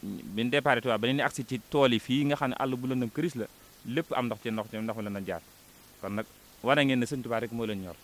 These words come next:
Waaw, jërë ngeen jëf, Yàlla na Sëriñ Touba fay. Waaw, ba defal leen lu kawe seen njort. Tey lii ngeen fi def, na ngeen xam ne mooy promotion yi nga xam ne moom la Sëriñ Touba di def ci at mi léeg-léeg. Waaw, na ngeen xam lii promotion la. Promotion yi ngay séen ci o-,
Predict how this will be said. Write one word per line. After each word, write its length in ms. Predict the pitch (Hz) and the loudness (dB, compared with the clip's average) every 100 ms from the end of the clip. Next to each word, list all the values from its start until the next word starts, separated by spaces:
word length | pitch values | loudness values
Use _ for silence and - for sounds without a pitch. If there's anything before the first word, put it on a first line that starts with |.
| - - - - - - - - | -20 -20 -20 -20 -20 -20 -20 -8
Waaw, 220 | 92 87 90 | -4 -4 -4
jërë 160 | 107 | -4
ngeen 160 | 101 92 | -2 -2
jëf, 140 | 117 | -2
Yàlla 180 | 110 117 | 0 0
na 60 | 110 | 0
Sëriñ 160 | 117 | -2
Touba 180 | 101 101 | 0 0
fay. 220 | 92 92 - - - - - - - - - | -2 -6 -10 -20 -20 -20 -20 -20 -20 -18 -10
Waaw, 300 | 95 90 90 | -6 -6 -2
ba 140 | 113 | 0
defal 220 | 123 127 | 0 0
leen 100 | 117 | 0
lu 40 | 107 | 0
kawe 200 | 113 101 | 0 0
seen 160 | 98 | -2
njort. 180 | 98 92 - - - - - - - - - | -4 -6 -10 -20 -20 -20 -20 -20 -20 -18 -2
Tey 180 | 127 143 | 2 2
lii 360 | 123 143 151 | 4 4 4
ngeen 180 | 151 143 | 4 2
fi 100 | 147 | 2
def, 140 | 113 - - - - - - - 110 | -2 -4 -12 -20 -20 -20 -20 -10 -2
na 100 | 123 | 2
ngeen 160 | 131 | 2
xam 160 | 123 120 | 2 0
ne 60 | |
mooy 200 | 117 117 120 | 2 0 0
promotion 500 | 120 120 110 107 104 | 0 0 0 0 0
yi 120 | 117 | 0
nga 80 | 127 | -2
xam 140 | 127 | -2
ne 100 | 107 - | -4 -4
moom 180 | 120 117 | -4 -2
la 60 | 113 | -2
Sëriñ 240 | 110 107 | -2 -4
Touba 180 | 104 98 | -2 -2
di 80 | 107 | -2
def 140 | 104 | -4
ci 80 | - | -2
at 80 | 110 | -4
mi 120 | 101 | -2
léeg-léeg. 280 | 101 92 90 - - - - - - - - | -2 -2 -4 -8 -20 -20 -20 -20 -20 -20 -12
Waaw, 200 | 98 85 | -4 -2
na 100 | 90 | -2
ngeen 120 | 107 107 | -2 -2
xam 160 | 104 | -4
lii 140 | 107 117 | -2 0
promotion 420 | 117 110 104 98 | 0 0 -2 -2
la. 100 | 87 - - - - - | -4 -10 -20 -20 -20 -6
Promotion 380 | - 127 123 127 | 0 2 2 2
yi 120 | 120 | 2
ngay 140 | 131 143 | 4 4
séen 200 | 156 117 | 4 2
ci 80 | 127 | 0
o-, 180 | 131 | 0